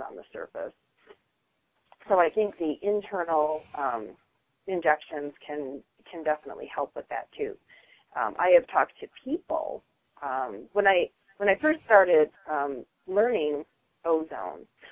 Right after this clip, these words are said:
Well, the way I, the way I got started doing this was I actually had a client approach me and ask me, um, would, would I do ozone therapy? Her dog had just had a malignant tumor removed from its leg. And I'm like,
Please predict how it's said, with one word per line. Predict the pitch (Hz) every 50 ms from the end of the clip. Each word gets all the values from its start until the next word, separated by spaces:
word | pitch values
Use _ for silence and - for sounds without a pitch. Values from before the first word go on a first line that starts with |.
| - -
Well, | - 247
the | 226 240
way | 233 277 330
I, | 330 285 240 214 - - -
the | 214 202
way | 240 285
I | 294 269 214
got | - 170 170 - _
started | 180 156 147 143 - -
doing | 233 294 320 262
this | 160 110 - - - _ -
was | 170 160 170
I | 165
actually | 165 180 - - 180 175 -
had | 160
a | 160 - _
client | 170 160 147 127
approach | 135 143 - 175 175 - _ -
me | - - - -
and | 165 156
ask | 131 156 - _ _ -
me, | 165 160 156 156 156 - _ _ _ _ _ _ _ _ _ _ _ _ _ -
um, | 147 135 127 123 110 104 101 - - - _ _ _ _ _ _ - _ -
would, | 175 175 170 160 160 160 - - _ _ _ _ -
would | 170 175 156 160
I | 160 156
do | - 156 147 151
ozone | 185 269 - - 117 107 -
therapy? | 156 131 104 - - 180 143
Her | 156 - 165 143
dog | - 165 156 156 156 -
had | 175 151 -
just | 160 160 - -
had | 156 151 147
a | 147
malignant | 147 147 147 147 147 151 - 160 151 - - - -
tumor | 269 254 233 196 -
removed | 151 151 151 139 135 - -
from | 135 120
its | - - _
leg. | 175 185 196 202 185 - _ _ _ _ _ _ _ - _ _ _ _ _
And | - 156 151
I'm | 147 156
like, | 160 156 151 -